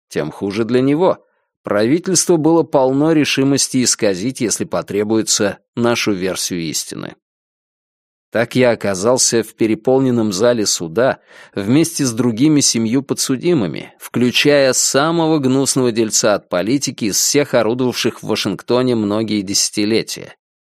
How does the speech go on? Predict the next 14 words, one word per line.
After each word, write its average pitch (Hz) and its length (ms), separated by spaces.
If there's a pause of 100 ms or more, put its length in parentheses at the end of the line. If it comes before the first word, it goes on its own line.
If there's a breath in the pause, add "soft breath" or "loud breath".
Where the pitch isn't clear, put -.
(180)
Что - 320
ж, - 220 (580 soft breath)
я 107 260
был 160 240
виновен. 120 640 (260)
Виновен 135 540
в 110 100
глупости, 120 640
из-за 82 300
которой 127 400
угодил 113 440
в 101 80
этот 113 300
переплёт. - 640